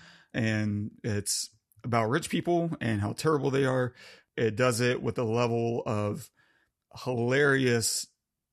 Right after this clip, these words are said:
uh, it's a dark comedy. And so, like, the things that they're, they're,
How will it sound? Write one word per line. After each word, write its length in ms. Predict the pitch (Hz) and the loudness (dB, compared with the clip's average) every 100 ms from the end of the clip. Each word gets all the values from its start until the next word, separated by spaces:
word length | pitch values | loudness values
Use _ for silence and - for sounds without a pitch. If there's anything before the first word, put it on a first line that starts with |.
| - _ _ | -20 _ _
uh, 180 | 127 127 - - | -4 -4 -6 -6
it's 160 | 127 | -4
a 60 | 139 | 2
dark 220 | 139 123 | 2 2
comedy. 360 | 131 113 - 131 | 0 -2 -4 -6
And 100 | - | -4
so, 240 | 131 147 - - - | -2 -4 -8 -20 -8
like, 240 | - 110 - | 0 0 -2
the 160 | - 117 | -6 -4
things 320 | - 139 127 | 0 2 2
that 320 | 113 113 110 | 2 2 0
they're, 280 | 120 107 107 107 - | 0 0 0 -4 -8
they're, 280 | - 101 | -8 -8